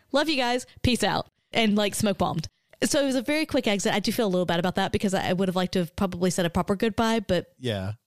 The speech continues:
Speaker 1: you know, whatever. It is what it is. I didn't wanna miss my Uber <laughs> 'cause I didn't wanna take another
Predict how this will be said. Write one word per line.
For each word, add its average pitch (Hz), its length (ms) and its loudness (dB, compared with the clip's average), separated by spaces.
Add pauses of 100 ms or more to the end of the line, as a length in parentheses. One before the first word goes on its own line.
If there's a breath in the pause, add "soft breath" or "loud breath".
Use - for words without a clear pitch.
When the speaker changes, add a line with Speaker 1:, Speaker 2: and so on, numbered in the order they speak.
(100)
Speaker 1:
you 254 120 2
know, 190 180 0 (100)
whatever. 202 300 0
It 220 120 0
is 233 160 0
what 208 140 2
it 170 60 2
is. 180 140 2
I 190 100 2
didn't 214 120 0
wanna 214 120 2
miss 202 180 0
my 185 100 2
Uber 185 300 0
<laughs> - 100 -4
'cause - 280 -2 (100)
I 170 60 0
didn't 175 120 0
wanna 202 140 0
take 196 220 -2
another 190 200 2